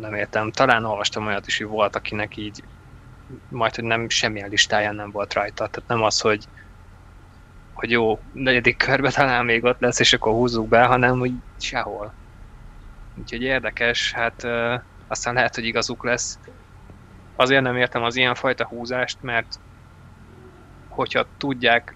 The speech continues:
még akkor is, hogyha nagyon szeretnék behúzni, azért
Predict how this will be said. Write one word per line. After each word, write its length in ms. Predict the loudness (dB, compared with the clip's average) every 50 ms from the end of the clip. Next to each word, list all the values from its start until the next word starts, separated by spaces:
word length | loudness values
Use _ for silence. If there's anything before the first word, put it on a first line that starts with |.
| -18 -8
még 160 | -4 0 2
akkor 220 | 2 2 2 2 0
is, 80 | 0
hogyha 200 | 0 -2 -2 -2
nagyon 280 | 2 2 2 2 2 -2
szeretnék 480 | -2 -2 0 -2 -2 -2 -4 -10 -4
behúzni, 580 | -4 -4 -4 -2 -4 -6 -6 -4 -2 -4 -4 -4 -6 -14 -20 -20 -20 -8 -4
azért 440 | -2 2 4 6 4 4 2 -2